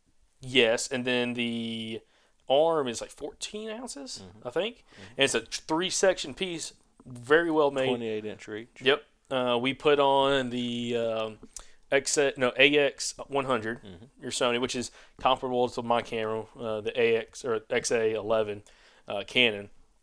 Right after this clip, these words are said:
Speaker 1: and also put on Andrew's ginormous,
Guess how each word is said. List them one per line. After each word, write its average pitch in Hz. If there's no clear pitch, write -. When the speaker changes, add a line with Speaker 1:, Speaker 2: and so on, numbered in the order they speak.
Speaker 1:
and 123
also 123
put 123
on 117
Andrew's 120
ginormous, 117